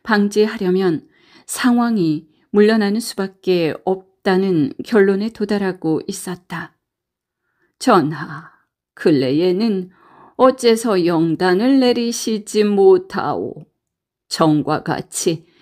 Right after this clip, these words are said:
영단을 내리셔야 합니다." 양녕대군이 말했다. "백부, 그게 무슨 말씀입니까?" 근래 세상이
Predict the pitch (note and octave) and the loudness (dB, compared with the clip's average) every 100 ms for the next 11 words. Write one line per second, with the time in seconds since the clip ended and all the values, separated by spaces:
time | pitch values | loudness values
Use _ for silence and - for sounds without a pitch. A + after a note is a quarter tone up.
0 | - - - A#3+ A3 G#3 G3+ F3+ E3+ D#3+ | -20 -6 2 2 2 -2 0 0 2 0
1 | E3 D3+ - E3 C#3 D#3 D#3 D#3+ D3+ D#3 | -2 -4 -4 -4 -2 -4 -6 -4 -2 0
2 | F#3 F3+ E3 - D3+ - _ _ _ _ | -2 -4 -8 -8 -14 -20 _ _ _ _
3 | _ _ _ _ _ G#3+ A3 A#3 A#3 A#3+ | _ _ _ _ _ 0 2 2 0 -2
4 | A3+ G#3+ F#3+ E3 E3 - G3 F#3 F3+ - | -4 -2 0 0 -2 -4 -8 -8 -14 -16
5 | F3 F3 _ _ _ _ _ _ _ _ | -16 -16 _ _ _ _ _ _ _ _
6 | _ _ - F#3+ F#3 E3 D3+ D3 _ _ | _ _ 2 2 2 -4 -4 -4 _ _
7 | _ _ _ - F#3 F#3 F#3+ E3 D3+ F3+ | _ _ _ 0 4 6 4 2 -2 0
8 | E3+ E3+ E3+ F3 F3 F3 F#3 F#3 C#3+ D3 | 2 0 -2 0 0 0 -2 -4 -10 -12
9 | _ _ _ _ _ _ _ _ _ _ | _ _ _ _ _ _ _ _ _ _
10 | _ - C#4+ G#3 E3+ D3+ - - D#3 - | _ 2 4 4 0 -6 -10 -4 -4 -4
11 | E3+ F3 A#3 F3 F3 | -4 -2 -2 -6 -8